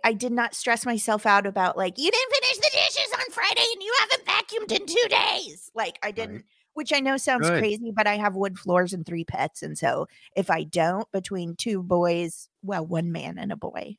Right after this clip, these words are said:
Speaker 1: I shouldn't <laughs> call him a boy,
Speaker 2: <laughs>
Speaker 1: and all my pets, like, our floors are so yuck.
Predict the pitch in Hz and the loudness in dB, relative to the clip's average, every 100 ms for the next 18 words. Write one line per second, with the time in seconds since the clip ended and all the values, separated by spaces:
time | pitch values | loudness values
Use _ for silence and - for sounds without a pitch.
0 | - 208 - 254 - - 277 - - - | -10 -8 -8 -8 0 4 4 0 -4 -2
1 | 554 571 - 440 - 311 - - - - | -2 0 0 0 0 -2 -2 -2 -2 0
2 | 247 247 233 208 240 254 208 - 220 196 | 2 2 2 0 0 2 2 0 -2 -2
3 | - 226 226 226 202 185 175 165 - 190 | 4 2 2 0 4 4 2 -2 0 2
4 | 160 151 143 170 | 4 2 0 0